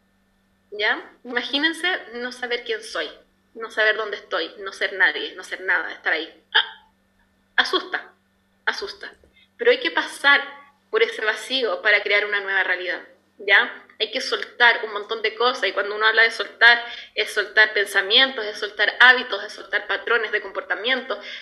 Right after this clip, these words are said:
a veces soltar relaciones, soltar, soltar lugares, soltar la identidad finalmente, porque todas estas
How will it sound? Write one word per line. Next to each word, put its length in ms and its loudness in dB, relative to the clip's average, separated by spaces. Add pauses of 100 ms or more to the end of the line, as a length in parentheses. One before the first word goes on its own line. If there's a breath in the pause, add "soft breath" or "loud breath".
(120)
a 100 4
veces 220 4
soltar 320 0
relaciones, 680 0
soltar, 480 -2
soltar 600 0
lugares, 520 6 (560 loud breath)
soltar 460 0
la 200 0
identidad 960 4 (380)
finalmente, 720 -6
porque 260 -6
todas 460 6
estas 540 0